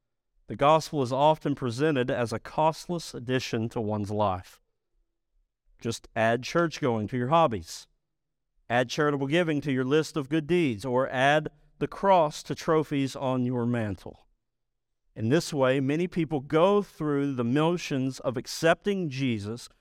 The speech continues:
with no accompanying surrender to his lordship. These people who do not abide in Christ are cultural Christians. That's what we're saying this morning. They are branches that hang around the vine because he looks good,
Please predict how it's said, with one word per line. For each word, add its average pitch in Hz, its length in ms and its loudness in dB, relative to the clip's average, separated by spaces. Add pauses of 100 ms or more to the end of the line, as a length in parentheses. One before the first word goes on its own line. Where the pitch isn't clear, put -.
(140)
with 139 200 -2
no 160 440 4
accompanying 175 520 -2
surrender 147 520 0
to 127 140 -2
his 117 160 -2
lordship. - 640 -4 (1800)
These 139 160 -4
people 147 460 0
who 156 100 0
do 123 100 -2
not 131 240 2
abide 139 400 4
in 151 100 0
Christ 131 560 0
are 131 320 2
cultural 120 520 -6
Christians. 101 640 -6
That's 113 240 -6
what 117 160 -4
we're 117 100 -4
saying 110 460 0
this 104 200 -8
morning. 110 320 -2 (300)
They 120 120 2
are 107 120 2
branches 135 640 0
that - 160 -8
hang 156 380 -2
around 143 500 0
the 151 80 -2
vine 131 420 2
because 120 280 -6
he 120 100 -6
looks 127 320 -4
good, 147 380 0